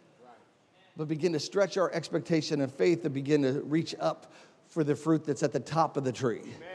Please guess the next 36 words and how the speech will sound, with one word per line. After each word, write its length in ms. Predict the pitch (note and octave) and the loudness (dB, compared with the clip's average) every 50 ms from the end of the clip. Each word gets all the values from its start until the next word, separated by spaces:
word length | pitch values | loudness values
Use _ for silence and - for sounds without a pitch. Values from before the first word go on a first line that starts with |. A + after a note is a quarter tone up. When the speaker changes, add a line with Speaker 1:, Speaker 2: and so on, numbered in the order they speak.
| - - - - - - | -14 -16 -16 -10 2 8
Speaker 1:
that 80 | D3 D3 | 10 10
a 20 | |
lot 220 | D3 D3+ D#3+ E3+ | 10 10 8 8
of 100 | F3 C3+ | 6 4
people 320 | - E3 D#3+ - - D3+ D3 | 6 4 4 6 6 2 2
don't 220 | C#3 D3+ D#3 D3+ | 4 4 2 2
even 140 | D3 C3 C3+ | 2 2 2
look 280 | C3+ C#3 D#3 D#3+ D#3+ F3 | 2 4 2 2 4 4
at 240 | D#3+ D#3+ D3 C3 - | 4 4 4 2 0
or 120 | - C#3+ C#3+ | -2 0 0
even 220 | C#3+ C3+ C3+ C3 | 0 0 -2 -4
strive 400 | B2 - - D3+ D3 C#3+ C#3+ B2+ B2 | -6 -6 -2 0 0 0 0 0 -2
to 60 | C3 | -2
go 200 | A#2 C3+ C#3 C3+ | 2 4 4 4
for. 440 | C3 - - C#3+ G#2+ - C3+ C3+ - - | 2 0 -6 -6 -6 -6 -8 -12 -14 -16
Speaker 2:
Right. 140 | - C3+ C3 - - - - - - D#3 | -16 -16 -16 -16 -18 -20 -18 -8 -2 -2
Speaker 1:
And 120 | C#3+ C#3 | -2 0
start 260 | - - D#3+ D3+ C#3 | 2 2 2 2 2
saying, 480 | - - E3+ D3 C3+ B2 A2+ A2 B2+ - - | -2 0 0 0 0 0 -4 -8 -12 -8 -4
"God, 180 | C#3 D#3+ E3 D#3+ | -2 0 2 2
I'm 160 | D3+ D#3+ E3 | 2 2 2
gonna 140 | E3 D#3+ D3+ | 4 2 2
use 200 | D3 D3 C#3 B2 | 2 2 0 2
my 120 | C#3 C3 | 0 -2
faith 340 | B2 - - D3+ D3+ C#3+ C3 | -2 2 2 2 2 2 0
and 100 | C3+ C3+ | -4 -4
pray, 460 | C3 - C#3 C#3+ C3+ C3+ C#3 C3+ C3 - - - - - - | -4 0 2 2 2 4 2 0 -2 -6 -14 -20 -20 -16 -8
and 120 | - C3+ C3+ | -4 -2 0
I, 140 | C#3 C#3 - | -2 -2 -2
I 120 | C#3+ D3 | -4 -4
want 320 | D#3 D#3 E3 D3 C3 - C#3+ | 0 0 0 0 0 -2 -4
not 180 | D3 D3 D3 | -4 -2 0
only 340 | D3 C#3 C3+ C3+ C3+ B2+ - - - - - - | 0 0 0 0 0 -2 -4 -6 -14 -20 -20 -20
for 220 | - - - D3+ C#3+ | -20 -12 -2 -2 -2
this 360 | A#2+ A2+ A#2 C#3 E3+ E3 - | -2 -2 2 4 4 4 4
stuff 440 | - - - D#3 C3 - - - | 0 0 0 0 0 0 -6 -14